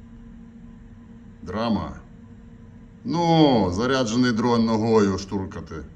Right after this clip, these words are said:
Те відео не буде містити кривавих вйо, щоб ви то відео справді побачили, а не просто в бан його жбурнули разом зі сторінкою на певний проміжок часу.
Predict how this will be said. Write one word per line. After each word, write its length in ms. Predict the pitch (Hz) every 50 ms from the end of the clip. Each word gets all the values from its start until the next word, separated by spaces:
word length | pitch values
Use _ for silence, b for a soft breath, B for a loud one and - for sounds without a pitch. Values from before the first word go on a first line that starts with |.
| - - - - - - - - - - - - - - - - - - - -
Те 140 | - 139 135
відео 360 | 147 147 131 131 135 135 131
не 120 | 131 135
буде 320 | 127 127 143 139 110 113 107
містити 520 | 107 113 107 107 - - 113 101 - 104
кривавих 680 | 95 - 107 107 107 107 110 104 101 95 95 92 92 98
вйо, 480 | 98 98 98 104 104 95 85 78 - - B B B B B B B -
щоб 140 | - 98 92
ви 120 | 104 107
то 160 | 98 113 110
відео 300 | 101 107 98 92 101 95
справді 380 | 92 - 107 101 98 87 90 92
побачили, 640 | - 107 104 98 101 95 90 - - 90 85 85 78
а 40 | 85
не 120 | 90 90 85
просто 380 | - 90 95 85 - - 90
в 120 | 87 85 82
бан 380 | 82 78 78 90 85 80 80
його 320 | 80 80 78 80 78 73 - B B B B B B B -
жбурнули 640 | 90 82 82 80 90 87 92 92 90 85 82 82 82
разом 360 | 85 82 78 80 80 78 78 - - B B B B B B B -
зі 160 | - 92 95 92
сторінкою 640 | 90 - 113 110 101 98 90 87 85 - 87 82
на 80 | 85 82
певний 340 | - - 90 85 85 85
проміжок 340 | 80 - 90 90 85 85 82
часу. 360 | - - 82 78 - - 69